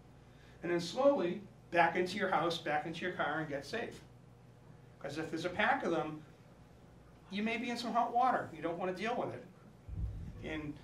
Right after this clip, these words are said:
if a pack can take down a white-tailed deer that can run a lot faster than we can, the best thing is avoidance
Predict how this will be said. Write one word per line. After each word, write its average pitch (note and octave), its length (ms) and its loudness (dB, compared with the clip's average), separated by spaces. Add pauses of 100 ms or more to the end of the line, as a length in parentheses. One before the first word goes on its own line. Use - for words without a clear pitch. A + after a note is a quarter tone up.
(140)
if - 80 -14
a C#3+ 40 -12
pack F#3 260 6
can G3+ 80 -4
take F#3 200 0
down F#3+ 140 4
a E3+ 80 4
white-tailed F3+ 500 4
deer F#3 320 0 (360)
that D#3 140 -4
can D#3+ 100 -2
run D3 120 2
a C#3 80 -2
lot - 260 2
faster G#3+ 300 2
than G3 120 0
we G#3 180 4
can, D3 360 2 (600)
the D#3+ 60 -6
best F#3+ 260 6
thing G#3+ 100 0
is E3 120 4
avoidance D3+ 600 2